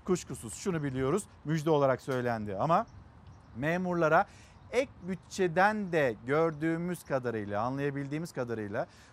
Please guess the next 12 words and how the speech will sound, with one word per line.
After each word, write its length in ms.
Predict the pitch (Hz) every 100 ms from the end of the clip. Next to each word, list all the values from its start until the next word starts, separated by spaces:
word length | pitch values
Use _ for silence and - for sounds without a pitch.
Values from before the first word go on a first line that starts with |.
| -
Cumhurbaşkanı'na 960 | 120 170 190 220 190 180 160 170 160 170
yapılan 760 | 165 147 143 165 170 190 190 131
zam 400 | 104 147 208 196
oranında 760 | 147 131 123 110 101 98 101 117 - -
yüzde 380 | 120 160 160 175
kırk 260 | - 208 208
seviyesinde 960 | 196 175 151 139 123 - 131 131 165 - - -
bir 220 | 139 180
zam 640 | 160 120 104 165 185 151 120
yapılacağı 680 | 160 180 170 147 139 135 135 - -
öngörüsü 800 | 185 202 165 147 131 - 180 190 -
var. 260 | 131 139 107